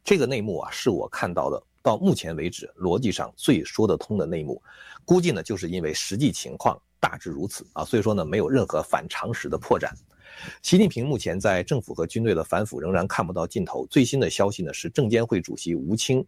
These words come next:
准备辞职。我觉得其实啊，中国的股市可能也达到了一个阶段性的高点吧。我记得我之前呢，曾经说过，中国的股市呢，可能会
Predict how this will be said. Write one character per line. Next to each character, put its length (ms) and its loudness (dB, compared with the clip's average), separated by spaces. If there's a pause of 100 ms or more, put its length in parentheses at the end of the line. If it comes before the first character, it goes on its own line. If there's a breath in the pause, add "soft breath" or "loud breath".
准 160 -6
备 180 0
辞 180 -6
职。 220 -8 (600 loud breath)
我 100 8
觉 140 6
得 100 6
其 160 -2
实 160 -6
啊， 160 -2
中 140 2
国 100 4
的 100 2
股 180 -8
市 200 -2
可 140 -6
能 120 -4
也 120 -2
达 240 0
到 160 2
了 80 -4
一 120 -8
个 280 -2
阶 180 4
段 180 2
性 160 -6
的 100 -4
高 200 2
点 180 -4
吧。 280 -8
我 100 -2
记 140 6
得 80 4
我 100 -2
之 140 -6
前 240 -6
呢， 160 -2
曾 160 -4
经 120 -2
说 180 2
过， 120 2
中 160 2
国 140 4
的 80 2
股 180 -8
市 140 0
呢， 120 0
可 140 -10
能 140 -4
会 200 2